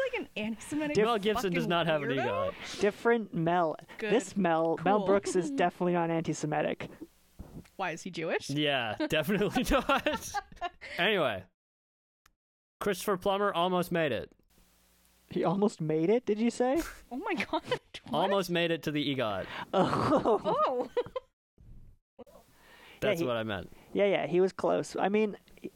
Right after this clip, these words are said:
Speaker 3: we all know he
Speaker 2: He was
Speaker 3: probably
Speaker 2: so
Speaker 3: should've
Speaker 1: I mean,
Speaker 2: close.
Speaker 1: what if they posthumously drop his, uh, rap record?
Speaker 3: Well, that's actually
Speaker 1: And
Speaker 3: a
Speaker 1: then
Speaker 3: good
Speaker 1: he
Speaker 3: point.
Speaker 1: wins
Speaker 3: If they,
Speaker 1: a
Speaker 3: like,
Speaker 1: Grammy.
Speaker 3: if they do, like, a remastered release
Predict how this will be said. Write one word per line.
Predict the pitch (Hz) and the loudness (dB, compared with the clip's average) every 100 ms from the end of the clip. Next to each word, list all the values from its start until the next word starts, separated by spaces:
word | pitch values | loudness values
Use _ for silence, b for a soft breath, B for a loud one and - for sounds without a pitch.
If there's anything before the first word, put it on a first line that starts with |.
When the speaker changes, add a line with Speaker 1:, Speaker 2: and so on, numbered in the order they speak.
| - | -2
Speaker 3:
we | 202 220 | 2 4
all | 214 196 | 2 4
know | 160 | 4
he | 170 | 4
Speaker 2:
He | |
was | - | 2
Speaker 3:
probably | 147 156 | 2 2
Speaker 2:
so | 208 | 2
Speaker 3:
should've | 160 160 | 2 2
Speaker 1:
I | |
mean, | 285 269 | 0 -4
Speaker 2:
close. | 240 | -4
Speaker 1:
what | 226 285 | -4 -4
if | - | -4
they | 302 262 - _ _ _ _ _ | -6 -6 -10 _ _ _ _ _
posthumously | - 247 - 254 240 - 220 202 196 _ _ _ | -6 -6 -4 -4 -4 -6 -6 -6 -10 _ _ _
drop | - 208 220 | -8 -6 -6
his, | 208 196 190 | -8 -8 -6
uh, | 196 185 185 _ _ _ _ _ - | -6 -6 -10 _ _ _ _ _ -14
rap | 202 247 - | -10 -8 -8
record? | 180 185 185 185 - - | -10 -10 -12 -16 -18 -4
Speaker 3:
Well, | 185 208 - - _ _ | 2 2 0 -12 _ _
that's | 214 220 | -2 0
actually | 330 - | -2 0
Speaker 1:
And | 262 | 2
Speaker 3:
a | |
Speaker 1:
then | 247 | 2
Speaker 3:
good | 220 | 2
Speaker 1:
he | |
Speaker 3:
point. | 220 220 214 | 0 0 -2
Speaker 1:
wins | 202 190 - | -8 -14 -4
Speaker 3:
If | 180 175 | -4 0
they, | 202 | 2
Speaker 1:
a | 208 | 4
Speaker 3:
like, | 220 | 2
Speaker 1:
Grammy. | - 196 254 175 170 | 0 -4 -4 -4 -4
Speaker 3:
if | - 175 | -2 2
they | 196 | 2
do, | 202 220 | 4 2
like, | 214 | 4
a | 220 | 2
remastered | 151 156 180 170 160 160 - 165 | 4 2 2 2 0 0 0 0
release | 147 147 151 156 139 - | 2 2 2 0 0 -4